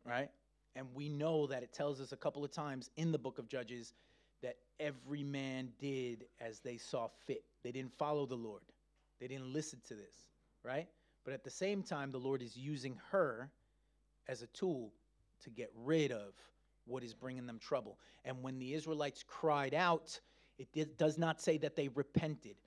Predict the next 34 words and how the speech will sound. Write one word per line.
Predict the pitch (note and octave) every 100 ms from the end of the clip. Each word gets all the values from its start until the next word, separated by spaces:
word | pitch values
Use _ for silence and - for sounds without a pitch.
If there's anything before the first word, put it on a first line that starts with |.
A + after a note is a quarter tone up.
| - -
So | D3+
the | C3
Lord | B2+ C#3 D3+ D#3 D3+
only | D3 D3+ D3
gave | A#2+ C#3 C#3+ B2+
them | C#3 C3+ B2+
momentary | C3 C#3 D3 D3+ D3+ D3 D3 C#3 C3+ C3+ - _ _ _ - -
physical | D#3+ C#3 - B2
peace. | - A2 - - - - _ _ _ _ _ _ _ _
He | - D#3+
wanted | D3+ D3+ C3+
to | B2
give | A#2+ A#2+
them | B2+
more, | A#2+ B2+ C#3 A#2+ F2+ - _ _
but | -
they | B2 A2
wouldn't | B2 B2+ G#2+
repent. | G#2 - G#2 - - - - _ _ _ _ _
They | B2
just | A#2+ B2
continued | C#3+ A#2 - D3+ C#3+ C#3
on | C3+
their | C3 C3
way. | D3+ C#3
And | B2+
as | A#2+
long | C#3 D3
as | C#3+
there | D3+
was | D3 C#3+
a |
strong | - F3+ E3+ E3+
leader | F3+ F#3 G3